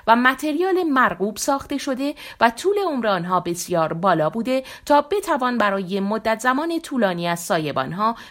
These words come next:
بدون نیاز به تعمیر استفاده کرد. رسالت ایران سایبان در خصوص سایبان تبلیغاتی. رسالت ایران سایبان در خصوص سایبان تبلیغاتی در سالهای اخیر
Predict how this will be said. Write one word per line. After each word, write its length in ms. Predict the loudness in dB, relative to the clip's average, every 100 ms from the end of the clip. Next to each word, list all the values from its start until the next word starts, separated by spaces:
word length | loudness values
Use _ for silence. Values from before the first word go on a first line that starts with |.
| 0
بدون 280 | 2 2 0 0
نیاز 380 | 2 2 0 -2
به 100 | -8
تعمیر 560 | -2 0 0 -4 -6 -4
استفاده 640 | -4 -2 -4 -2 -2 -4
کرد. 420 | -6 -6 -6 -8 _ _ _ _ _ _ _ _ _ _ _ _ _ _ _ _ _ _ _ _ -6
رسالت 600 | 2 2 4 4 4 0
ایران 340 | 2 2 2 0
سایبان 560 | -2 -2 0 0 0
در 160 | 2 2
خصوص 520 | 0 -4 -2 -2 -2
سایبان 720 | -2 0 0 0 0 0 -2 -4
تبلیغاتی. 840 | -4 -4 -2 2 2 0 -10 -10 -12 _ _ -20 -10 0
رسالت 540 | 0 2 2 0 0 0
ایران 240 | 0 0 -4
سایبان 500 | -2 -2 0 0 2
در 140 | 2
خصوص 420 | 0 -4 -4 -4
سایبان 540 | -4 -2 -2 0 -2 -2
تبلیغاتی 720 | 0 0 0 0 0 -2 -2
در 180 | 0 0
سالهای 640 | -2 -2 -2 -2 -4 -2 0
اخیر 380 | -2 -2 -4